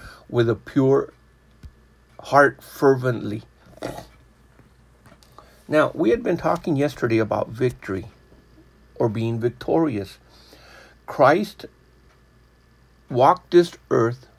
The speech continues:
fully and completely victorious in his mind,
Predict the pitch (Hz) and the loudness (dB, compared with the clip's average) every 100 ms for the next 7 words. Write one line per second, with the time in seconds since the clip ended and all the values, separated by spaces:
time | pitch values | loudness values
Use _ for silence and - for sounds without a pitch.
0 | _ _ - - - - 208 214 214 220 | _ _ -20 -16 -12 2 4 4 0 -4
1 | 143 139 - 135 113 160 190 185 185 160 | -4 -6 -4 -4 -2 -4 -4 -6 -8 -4
2 | 147 - - 143 151 151 165 - - _ | -6 -6 -4 0 2 2 2 0 -16 _
3 | _ - _ _ 120 110 104 95 101 101 | _ -20 _ _ -2 0 -2 -2 -2 -2
4 | 101 120 151 202 | 0 0 0 -2